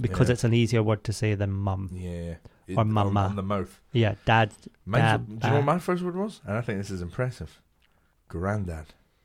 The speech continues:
Speaker 1: Wow.
Speaker 2: Pretty cool, huh?
Speaker 1: That is. Laura's brother's first word is my favourite that I've ever heard.
Speaker 2: Cunt.
Speaker 1: No.
Speaker 2: Poo.
Speaker 1: They're very posh people. They would never
Speaker 2: Okay,
Speaker 1: say
Speaker 2: yes.
Speaker 1: cunt or poo.
Speaker 2: Yeah.
Speaker 1: Um,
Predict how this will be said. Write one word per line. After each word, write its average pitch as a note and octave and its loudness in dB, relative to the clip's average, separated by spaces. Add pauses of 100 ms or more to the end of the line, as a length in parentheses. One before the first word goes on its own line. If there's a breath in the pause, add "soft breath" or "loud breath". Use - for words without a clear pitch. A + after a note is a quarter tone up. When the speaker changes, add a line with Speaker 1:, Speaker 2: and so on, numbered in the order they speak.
(680)
Speaker 1:
Wow. A2 4 (220)
Speaker 2:
Pretty F3+ -4
cool, D3 -2
huh? F3 -2 (160)
Speaker 1:
That D3 8
is. D3+ 6 (400 loud breath)
Laura's D3 12
brother's B2+ 6
first - -2
word G#2+ 4
is G#2 0
my A2 6
favourite - -4
that A#2 4
I've A#2 2
ever A2 0
heard. G#2+ -2 (920)
Speaker 2:
Cunt. E2+ -6 (400)
Speaker 1:
No. G#2 -2 (300)
Speaker 2:
Poo. G2+ 2
Speaker 1:
They're A#2+ 2
very A#2+ 6
posh - -2
people. G#2+ -4
They G2+ 0
would G2+ -2
never G#2 -2
Speaker 2:
Okay, F#2+ -6
Speaker 1:
say F2 -6
Speaker 2:
yes. C3+ -10
Speaker 1:
cunt A#2+ 2
or B2 2
poo. A2+ -2 (640 loud breath)
Speaker 2:
Yeah. B2+ 12
Speaker 1:
Um, B2 4